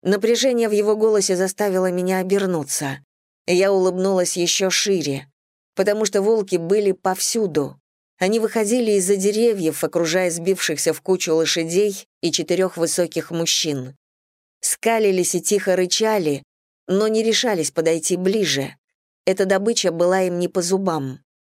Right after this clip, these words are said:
От стаи отделился высокий бурый волк и радостно, с небольшой опаской, подполз ко мне. «Иди сюда, Лай!» Я засмеялась, протягивая к нему руки.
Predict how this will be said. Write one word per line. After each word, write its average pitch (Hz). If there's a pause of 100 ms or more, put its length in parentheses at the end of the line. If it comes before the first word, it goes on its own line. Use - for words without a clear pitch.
(600)
От 202
стаи 269
отделился 226
высокий 214
бурый 226
волк 185 (360)
и 190
радостно, 202
с -
небольшой 185
опаской, 202
подполз 190
ко 196
мне. 165 (840)
«Иди 214
сюда, 175
Лай!» 165 (340)
Я 185
засмеялась, 175
протягивая 170
к 160
нему 175
руки. 151